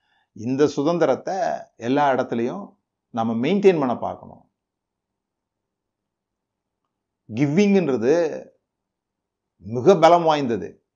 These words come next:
தசமபாகத்தை விட ஆயிரம் மடங்கு பலம் வாய்ந்தது கொடுப்பது. அந்த கொடுத்தல் வந்து உங்களுக்கு நிறைய விஷயங்களை திரும்ப கொண்டு வரும். வெறும் பணத்தை மட்டும் திரும்ப கொண்டு வர்றது இல்ல.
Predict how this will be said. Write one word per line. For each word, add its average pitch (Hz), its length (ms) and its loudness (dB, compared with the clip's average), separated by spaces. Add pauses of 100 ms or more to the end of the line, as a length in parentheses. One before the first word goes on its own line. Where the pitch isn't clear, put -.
(140)
தசமபாகத்தை 127 680 -2
விட 131 220 -2
ஆயிரம் 151 480 -2
மடங்கு 151 240 -2
பலம் 127 220 0
வாய்ந்தது 120 720 -4
கொடுப்பது. 143 580 -4 (1500)
அந்த 127 340 -4
கொடுத்தல் 175 800 4 (640)
வந்து 135 200 -6
உங்களுக்கு 127 300 0
நிறைய 165 280 0
விஷயங்களை 170 440 -2
திரும்ப 147 260 -2
கொண்டு 117 180 -4
வரும். 98 160 -8
வெறும் 147 240 -4
பணத்தை 160 320 -2
மட்டும் 165 200 -4
திரும்ப 151 220 -2
கொண்டு 123 200 -2
வர்றது 104 180 -8
இல்ல. 98 320 -12